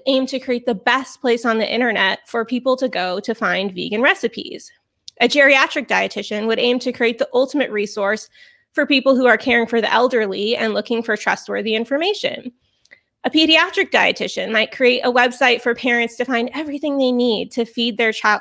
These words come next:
uh, their children under five years old, and on and on.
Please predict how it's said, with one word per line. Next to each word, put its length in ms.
uh, 260
their 140
children 380
under 240
five 240
years 200
old, 300
and 180
on 220
and 100
on. 260